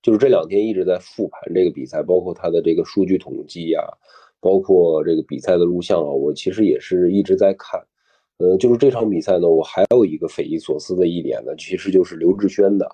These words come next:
这个问题。呃，这场比赛呢，大名单出来之前，我的第一眼就是去看这个大名单，呃，去看这个肯尼亚的这个十二人大名单。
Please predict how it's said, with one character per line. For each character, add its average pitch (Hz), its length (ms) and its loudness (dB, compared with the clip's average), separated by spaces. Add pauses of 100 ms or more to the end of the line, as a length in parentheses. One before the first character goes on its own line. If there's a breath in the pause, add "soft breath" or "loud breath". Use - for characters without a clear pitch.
(320)
这 87 100 -4
个 73 100 -2
问 73 180 -2
题。 - 340 -16
呃， 92 380 4
这 147 120 2
场 117 220 2
比 92 80 4
赛 98 180 2
呢， 90 220 2
大 113 160 -2
名 101 260 0
单 117 240 2 (280)
出 - 180 -6
来 110 160 4
之 113 180 -6
前， 78 400 -8
我 78 220 -6
的 85 120 -8
第 104 140 -10
一 107 220 -4
眼 67 260 0
就 80 120 -4
是 - 160 -18
去 - 180 -14
看 - 340 -2 (120)
这 80 100 2
个 73 100 -2
大 82 140 0
名 80 220 0
单， 82 100 2 (380 soft breath)
呃， 85 160 2
去 101 160 -2
看 95 260 0
这 87 160 4
个 76 100 0 (200)
肯 76 180 -10
尼 76 60 -6
亚 90 200 4
的 76 120 -2
这 73 140 -4
个 - 500 -14
十 - 200 -8
二 87 160 4
人 78 120 0
大 85 100 0
名 76 180 -2
单。 76 240 -6